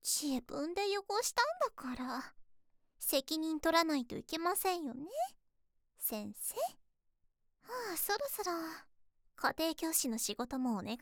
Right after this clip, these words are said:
いします。今から問題解くので、見ててください。サホが解き終わるのと、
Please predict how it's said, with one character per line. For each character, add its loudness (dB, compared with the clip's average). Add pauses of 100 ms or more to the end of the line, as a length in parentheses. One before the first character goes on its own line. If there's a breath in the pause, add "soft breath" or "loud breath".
(100)
い -4
し -4
ま -8
す。 -2 (920)
今 4
か 2
ら 2
問 -2
題 0
解 -4
く -4 (100)
の -2
で、 0 (360)
見 -8
て 4
て -2
く -8
だ -10
さ -4
い。 -8 (680)
サ 4
ホ 0
が -4
解 -8
き -8
終 -2
わ 0
る -4
の -4
と、 -8